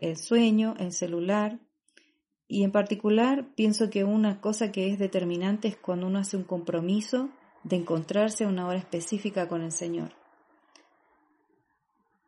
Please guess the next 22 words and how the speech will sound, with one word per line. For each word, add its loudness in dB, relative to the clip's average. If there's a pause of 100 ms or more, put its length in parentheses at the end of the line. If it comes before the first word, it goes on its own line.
(1160)
La 0
pregunta 2
nueve 6
dice, 0
"Marca 4
las 2
siguientes 0
palabras 0
o -6
frases 0
que -4
mejor 0 (160)
describan 0 (400)
tu -8
tiempo 0
devocional 0
personal 0 (200)
antes 2
de 2
empezar 0
este -6
estudio. -6